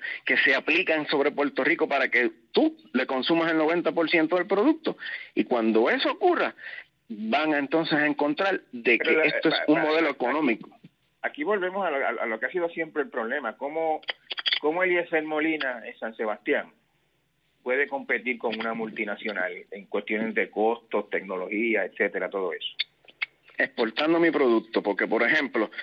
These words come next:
Speaker 1: ahora mismo el café, aquí yo tendría que competir a cinco dólares con las multinacionales que meten su café aquí, que lo traen de México. Y luego tú te estás bebiendo el café pensando que es de Puerto Rico y es de México.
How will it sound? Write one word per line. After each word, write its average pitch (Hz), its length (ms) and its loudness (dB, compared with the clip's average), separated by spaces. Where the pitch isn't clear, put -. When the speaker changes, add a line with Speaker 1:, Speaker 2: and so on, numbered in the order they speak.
Speaker 1:
ahora 143 240 0
mismo 165 280 4
el 151 120 0
café, 220 400 -2
aquí 117 260 0
yo 160 140 2
tendría 170 380 4
que 170 100 0
competir 190 480 2
a - 140 -6
cinco 151 320 4
dólares 180 360 2
con 127 180 2
las 120 80 2
multinacionales 120 720 2
que 151 120 2
meten 147 280 2
su 147 120 2
café 131 240 0
aquí, 185 240 2
que 131 100 2
lo 120 100 4
traen 139 200 0
de 135 80 2
México. 147 400 -2
Y 98 60 0
luego 123 200 2
tú - 120 -4
te 151 60 2
estás 156 140 0
bebiendo 151 300 2
el 135 80 -4
café 147 220 -2
pensando 139 420 2
que 135 80 4
es 143 60 2
de 147 80 4
Puerto 143 260 0
Rico 160 240 4
y 127 40 4
es 123 40 2
de 120 80 2
México. 143 400 2